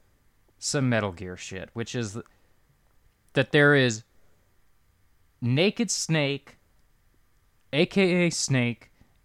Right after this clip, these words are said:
the guy who killed the boss.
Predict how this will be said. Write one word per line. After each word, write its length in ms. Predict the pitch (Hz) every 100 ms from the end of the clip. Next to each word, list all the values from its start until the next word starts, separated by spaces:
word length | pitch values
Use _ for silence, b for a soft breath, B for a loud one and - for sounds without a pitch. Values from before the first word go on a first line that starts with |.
| _ _ 113
the 220 | 104 131
guy 500 | 104 143 156 156 147
who 240 | - 151
killed 640 | - - 127 117 113 104 - _
the 100 | 117
boss. 680 | 101 98 85 - - - -